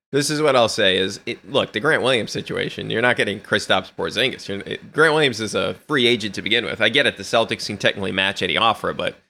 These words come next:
Grant Williams isn't the trade chip that a guy like Marcus Smart is, and you could see how desperate the Grizzlies were for Marcus Smart that they gave up two first-round draft picks.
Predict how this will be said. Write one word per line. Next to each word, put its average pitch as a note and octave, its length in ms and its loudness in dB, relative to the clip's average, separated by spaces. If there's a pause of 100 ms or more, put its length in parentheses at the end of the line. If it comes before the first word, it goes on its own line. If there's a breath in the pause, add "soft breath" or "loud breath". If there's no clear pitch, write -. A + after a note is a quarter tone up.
(320)
Grant C#3+ 200 2
Williams C3 320 4
isn't A#2 220 -4
the G2 80 -4
trade A#2 320 2
chip - 280 -4
that G2 100 -2
a F#2 60 0
guy F#2+ 160 2
like F#2 180 -2
Marcus G2 340 -2
Smart C#3 300 2
is, G2 240 2
and G2 300 -4 (340 soft breath)
you A#2 80 -2
could A#2 160 0
see D3+ 160 0
how A#2+ 120 4
desperate G#2+ 640 0 (140)
the A2 80 -2
Grizzlies C#3 420 2
were G#2 140 2
for G#2 140 -4
Marcus G2 340 0
Smart G2 240 -4
that G2 100 -6
they G2 80 -2
gave G#2+ 200 2
up G2 260 0
two A#2+ 180 -4
first-round G2+ 520 -2
draft F#2 320 0
picks. - 320 -8